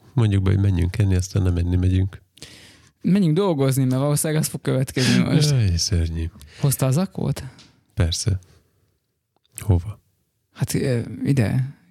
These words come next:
Speaker 2: Izéni. Ki kell öltözni, hát jönnek a miniszterbácsik. Te csak így, izé, civilbe eszel? Á, borzasztó. <laughs> Most mi van?
Speaker 1: Semmi. Eszembe jutott erről. Hosszú nadrágom van. És, ö,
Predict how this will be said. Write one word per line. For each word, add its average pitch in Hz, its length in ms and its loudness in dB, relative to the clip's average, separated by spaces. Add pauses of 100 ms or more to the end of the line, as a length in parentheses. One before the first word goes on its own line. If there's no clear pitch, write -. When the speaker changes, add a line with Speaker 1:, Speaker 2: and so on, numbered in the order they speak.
(120)
Speaker 2:
Izéni. - 760 -2
Ki 160 120 -2
kell 90 180 0
öltözni, 92 480 0
hát 87 200 -2
jönnek 113 320 0
a - 240 -2
miniszterbácsik. - 920 -2 (960)
Te - 80 -10
csak - 220 -2
így, 131 240 2
izé, 127 220 2
civilbe 123 500 0
eszel? 139 380 -4
Á, 131 380 0
borzasztó. - 560 -8 (1400)
<laughs> 233 220 2 (100)
Most - 200 -2
mi 254 160 0
van? 175 340 0 (180)
Speaker 1:
Semmi. 92 580 2
Eszembe 104 460 2
jutott 95 320 2
erről. 90 400 2
Hosszú 107 300 0
nadrágom 85 480 -2
van. 92 220 -4 (200)
És, 92 340 -2
ö, 101 120 -2